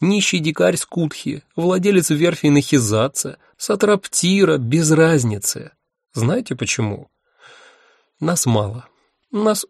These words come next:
очень мало, а соблазн использовать нас для сомнительных операций очень силен.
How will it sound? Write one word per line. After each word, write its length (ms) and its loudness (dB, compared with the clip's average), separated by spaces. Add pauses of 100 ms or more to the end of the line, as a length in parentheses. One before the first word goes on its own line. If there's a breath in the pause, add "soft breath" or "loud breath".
очень 380 -2
мало, 580 0 (300)
а 80 2
соблазн 640 4
использовать 580 2
нас 220 2
для 120 0
сомнительных 600 0
операций 580 -2
очень 320 4
силен. 540 2